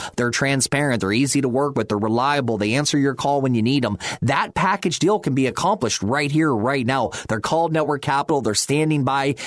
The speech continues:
The average mortgage radio caller save five hundred and fifty dollars a month, but you will save zero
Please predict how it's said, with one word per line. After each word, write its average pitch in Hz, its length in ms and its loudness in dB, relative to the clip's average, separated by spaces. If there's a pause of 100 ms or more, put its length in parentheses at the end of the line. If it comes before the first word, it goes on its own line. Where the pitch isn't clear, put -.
(120)
The 156 260 -2
average 180 540 0
mortgage 147 440 0
radio 135 420 2
caller 147 400 0
save 113 280 0
five 147 460 0
hundred 151 320 0
and 117 120 -2
fifty 147 300 0
dollars 131 340 -2
a 117 40 -2
month, 123 540 -2
but 143 120 -2
you 135 100 2
will 131 80 0
save 135 300 0
zero 117 580 2